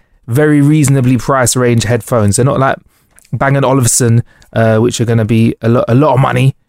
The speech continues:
They're a bit more reasonable. Now, these wireless headphones are very appropriate, especially in twenty seventeen, because as we all know, Apple have removed the jack from the mobile phone situation,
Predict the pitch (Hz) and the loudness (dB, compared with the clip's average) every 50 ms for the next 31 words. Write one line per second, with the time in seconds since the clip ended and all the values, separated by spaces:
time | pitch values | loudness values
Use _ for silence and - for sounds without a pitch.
0 | _ _ - 117 117 117 117 113 117 143 - 139 131 127 123 123 123 123 123 120 | _ _ -4 -2 0 0 0 0 0 -2 0 0 0 0 0 2 2 2 2 2
1 | 120 113 113 110 113 120 127 127 127 123 - _ _ _ _ _ _ _ _ _ | 0 0 0 0 0 0 0 0 -2 -2 -6 _ _ _ _ _ _ _ _ _
2 | _ _ - - - 156 151 147 139 139 156 151 143 143 139 135 - 156 139 127 | _ _ -14 -8 -4 -2 0 0 2 2 2 2 0 0 0 0 -2 -2 -4 -4
3 | - - 139 135 135 131 131 135 127 120 - - - - 123 120 120 120 117 113 | -2 -2 -2 0 0 0 0 0 0 -2 -4 -6 -6 -4 -2 0 0 0 0 0
4 | 123 135 151 156 160 165 - 165 143 127 - - 123 113 110 - - - _ _ | 0 2 2 0 0 0 0 -2 -2 -2 -2 -2 0 0 -2 -2 -6 -12 _ _
5 | _ _ _ _ _ _ _ _ _ _ _ - - - 165 156 - 156 139 131 | _ _ _ _ _ _ _ _ _ _ _ -12 -6 -4 -4 -2 0 0 0 0
6 | - 131 123 117 - - 113 104 107 101 - 117 110 104 98 98 107 - 127 117 | 0 0 0 -2 -2 -2 -2 0 -2 -2 0 0 0 0 0 -2 -2 -2 0 0
7 | 110 107 - - - - _ _ _ _ _ _ _ _ _ _ - 113 117 107 | 0 0 -2 -4 -6 -10 _ _ _ _ _ _ _ _ _ _ -6 -4 -2 0
8 | 117 151 190 208 208 185 160 139 131 127 127 - - 131 147 147 - - 151 139 | 0 2 2 2 2 2 2 0 0 0 -2 -2 -4 -6 -6 -6 -6 -4 -2 0
9 | 135 131 117 123 123 120 117 117 113 107 107 107 104 113 110 104 113 117 117 123 | 0 2 2 0 0 0 0 0 0 0 -2 -4 -8 -8 -4 -2 0 2 2 2
10 | 135 139 143 135 123 - _ - - 117 101 - 131 123 110 95 - _ - - | 2 2 2 2 0 -2 _ -4 -4 -4 -2 -2 -2 -2 -2 -2 -6 _ -18 -20
11 | - _ _ _ _ _ _ _ _ _ _ - - 117 110 110 110 110 107 117 | -20 _ _ _ _ _ _ _ _ _ _ -8 -4 -2 0 0 2 0 0 -2
12 | - 117 110 107 110 117 113 113 107 113 110 104 - - - 120 113 113 110 - | -2 -4 -2 0 0 2 2 0 0 0 0 -2 -2 -2 -2 -2 0 0 0 -2
13 | - 110 - - 117 110 110 113 110 - - 139 127 131 143 | -2 -4 -4 -2 0 0 0 0 0 -2 -2 0 0 0 0